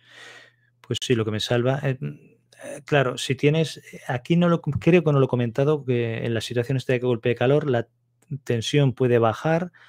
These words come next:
pero a veces también puede subir. O sea, se pueden dar las cis-, circunstancias. Claro, si tienes diabetes, sobre todo si, si está mal compensada, podrías tener más problemas. Lo que hay que hacer es seguir, mm, las recomendaciones estas de primeros auxilios, pues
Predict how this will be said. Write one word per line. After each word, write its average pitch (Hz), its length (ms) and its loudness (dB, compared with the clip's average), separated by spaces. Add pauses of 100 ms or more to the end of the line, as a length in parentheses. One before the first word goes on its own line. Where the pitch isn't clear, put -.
(180)
pero 139 180 4
a - 20 2
veces 123 180 -4
también 120 220 -4
puede 113 220 -2
subir. 139 480 -4
O - 40 -20
sea, 113 160 -10
se 117 100 -8
pueden 120 220 -2
dar 131 140 2
las 123 240 -2
cis-, 120 280 -10
circunstancias. 113 720 -6 (200)
Claro, 135 140 2
si 110 120 -6
tienes 131 260 2
diabetes, 127 480 4
sobre 107 180 -6
todo 123 100 -4
si, - 160 -6 (140)
si 120 200 -8
está 120 180 -6
mal 117 140 -4
compensada, 123 680 -4 (360)
podrías 117 320 0
tener 113 200 -2
más 110 160 -4
problemas. 98 640 -6
Lo 107 120 -8
que - 100 -6
hay 113 60 -4
que 123 80 -4
hacer 123 320 -2
es 135 340 0 (300)
seguir, 113 480 -2
mm, 107 300 -6
las 110 140 0
recomendaciones 117 640 -2
estas 120 200 -2
de 110 80 -2
primeros 107 360 -4
auxilios, 131 420 0
pues - 160 -8